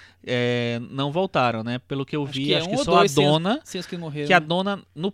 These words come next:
Speaker 1: no filme de noventa e dois ela já não tava, né? Uma outra atriz que faz o papel dela,
Speaker 2: É,
Speaker 1: que é a
Speaker 2: porque ela
Speaker 1: Moira
Speaker 2: tinha, ela
Speaker 1: Kelly.
Speaker 2: tava fazendo quatro filmes.
Speaker 1: É, a Lara Flynn Boyle. Mas eu acho que ele ficou meio com raivinha dela. E o,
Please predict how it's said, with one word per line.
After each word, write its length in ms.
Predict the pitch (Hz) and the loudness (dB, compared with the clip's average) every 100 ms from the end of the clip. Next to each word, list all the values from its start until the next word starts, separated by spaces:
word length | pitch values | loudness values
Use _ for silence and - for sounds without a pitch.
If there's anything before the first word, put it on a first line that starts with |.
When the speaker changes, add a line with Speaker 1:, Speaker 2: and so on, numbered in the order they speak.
| - | -2
Speaker 1:
no 100 | 180 | -4
filme 380 | - 160 208 302 | 0 4 4 4
de 80 | 233 | 2
noventa 320 | 202 190 185 | 2 2 0
e 40 | |
dois 180 | 175 196 | 0 2
ela 180 | 214 208 | 4 4
já 100 | 214 | 2
não 100 | 254 | -2
tava, 340 | 220 180 151 | 2 4 4
né? 120 | 147 151 | 0 0
Uma 220 | 147 156 | 0 0
outra 220 | 196 220 | -2 -6
atriz 220 | 190 165 | -6 -8
que 60 | - | -4
faz 140 | 151 | -4
o 40 | 139 | -2
papel 260 | 131 139 | -4 -2
dela, 160 | 131 - | 0 0
Speaker 2:
É, 20 | |
Speaker 1:
que 60 | 135 | 0
é 20 | |
a 20 | |
Speaker 2:
porque 100 | 131 | 2
ela 80 | 202 | 2
Speaker 1:
Moira 80 | - | 2
Speaker 2:
tinha, 180 | 220 - | 0 2
ela 140 | - | 2
Speaker 1:
Kelly. 100 | - | 2
Speaker 2:
tava 140 | 202 202 | 0 0
fazendo 180 | 202 | -6
quatro 240 | 190 254 285 | -2 -4 -4
filmes. 500 | - 151 120 - - _ _ | -4 -4 -6 -12 -18 _ _
Speaker 1:
É, 300 | 120 117 110 | -4 -2 0
a 80 | 135 | 2
Lara 200 | 127 127 | 2 2
Flynn 200 | 123 139 | 0 -6
Boyle. 480 | 120 107 104 101 113 - | -2 -2 0 -2 -4 -6
Mas 200 | 151 151 | 2 4
eu 200 | 160 156 | 6 8
acho 120 | 156 | 8
que 60 | - | 6
ele 60 | 170 | -2
ficou 220 | - 160 | 0 0
meio 160 | 160 | 0
com 180 | - 180 | -4 -6
raivinha 460 | 165 175 170 165 175 | 0 0 0 0 2
dela. 340 | 143 113 110 - - - - _ | 2 2 0 -6 -20 -20 -20 _
E 200 | - 165 | 6 8
o, 840 | 175 180 180 175 175 175 175 170 | 8 8 8 8 8 8 6 4